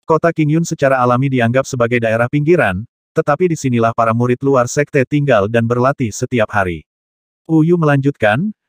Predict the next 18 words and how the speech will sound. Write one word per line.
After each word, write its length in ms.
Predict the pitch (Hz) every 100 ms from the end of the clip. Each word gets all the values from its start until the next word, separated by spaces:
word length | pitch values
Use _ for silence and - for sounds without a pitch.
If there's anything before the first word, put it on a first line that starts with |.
| -
"Selain 340 | - 143 156
itu, 400 | 156 143 127 175 - _ _
banyak 380 | 139 135 156
transaksi 560 | - 156 139 139 - 143
dari 160 | 120 117
murid 260 | 123 135
luar, 380 | 151 156 101 87 _
serta 400 | - 165 160 147
sekte 400 | - 147 - 113
tersebut. 420 | 107 - 98 87 - _ _ _ _ _
Banyak 380 | - 156 160 190
informasi 600 | 175 156 151 139 131 147 135
akan 240 | 135 143
diumumkan 540 | 143 120 123 127 127 131
dan 160 | 123
dilaksanakan 720 | 123 120 - 139 147 160 123 95
di 140 | 104
sini. 300 | 117 101 87